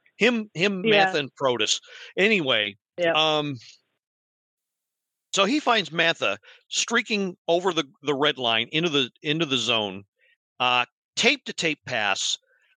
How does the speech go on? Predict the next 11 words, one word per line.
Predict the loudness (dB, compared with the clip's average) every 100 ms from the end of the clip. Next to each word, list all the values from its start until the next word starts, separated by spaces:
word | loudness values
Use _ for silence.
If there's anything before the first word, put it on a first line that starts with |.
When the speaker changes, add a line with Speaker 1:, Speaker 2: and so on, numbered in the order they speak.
| _
Speaker 1:
Mantha | 0 0 0 -4
takes | -2 -2 0
it | 0
in. | -2 -2 -4
Beautiful | 2 4 6 4 2 0 -2 0
backhand | 2 2 0 -4 -4 0
shelf | 2 2 0 -4 -10 -16 _ _ _ _ _ _ _ _ _ _
past | 0 2 2 -2 -10 -6
Jonathan | -2 0 -2 -6 -12
Quick | -4 -4 -4 -12 _ _ _ _ _ _ -4
to | 0 0 -2